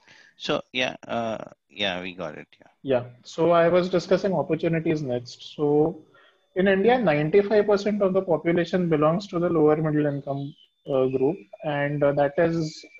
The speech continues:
Speaker 2: once again, a huge opportunity for such a business because that is exactly its target segment. The next is that, uh, the, like, uh,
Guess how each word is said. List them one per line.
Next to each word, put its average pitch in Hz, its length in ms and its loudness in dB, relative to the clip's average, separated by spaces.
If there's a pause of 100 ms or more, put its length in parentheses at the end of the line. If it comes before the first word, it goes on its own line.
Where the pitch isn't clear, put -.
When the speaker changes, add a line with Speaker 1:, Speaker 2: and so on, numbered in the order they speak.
(140)
Speaker 2:
once 160 340 -2
again, 165 240 0
a 165 60 2
huge 165 300 0
opportunity 156 760 2
for 156 200 -4
such 151 220 -4
a 147 60 2
business 131 640 -2
because 143 380 -2
that 139 180 2
is 156 100 2
exactly 147 480 2
its 156 160 -2
target 135 360 2
segment. 120 440 -4 (1000)
The 160 80 0
next 160 380 0
is 214 300 4
that, 196 380 2
uh, 190 260 6 (400)
the, 165 400 4 (160)
like, 165 280 4 (120)
uh, 170 240 2